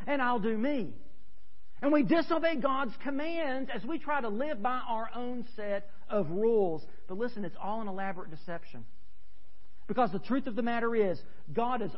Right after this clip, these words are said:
already settled the question of what is good and evil, right and wrong, true and false. God has already established that. And any new legislation that we think we might be able to pass is already dead on arrival when it gets to God's desk.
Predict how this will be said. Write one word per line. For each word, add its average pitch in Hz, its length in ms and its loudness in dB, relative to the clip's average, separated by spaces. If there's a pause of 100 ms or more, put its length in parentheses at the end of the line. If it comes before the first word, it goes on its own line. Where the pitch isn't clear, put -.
already 202 800 2 (120)
settled 196 280 0
the 190 60 0
question 190 540 -2
of 156 100 -2
what 175 220 0
is 151 100 -2 (100)
good 226 440 4 (200)
and 240 200 0
evil, 190 560 2 (100)
right 214 500 4 (200)
and 240 200 0
wrong, 196 520 4 (260)
true 240 560 0
and 240 220 0
false. 254 360 4
God 285 200 4
has 220 100 2
already 294 460 2
established 294 640 0
that. 208 260 2 (160)
And 254 140 0
any 320 180 2
new 339 160 4
legislation 285 800 4
that 196 100 0
we 302 140 2
think 269 200 0
we 240 200 2
might 311 240 2
be 277 80 0
able 294 200 2
to 247 60 0
pass 302 400 0 (320)
is 240 140 4
already 277 320 6
dead 226 260 2
on 269 160 2
arrival 240 440 2
when 180 100 0
it 175 80 -2
gets 190 180 0
to 180 80 -2
God's 165 300 0
desk. 139 340 -2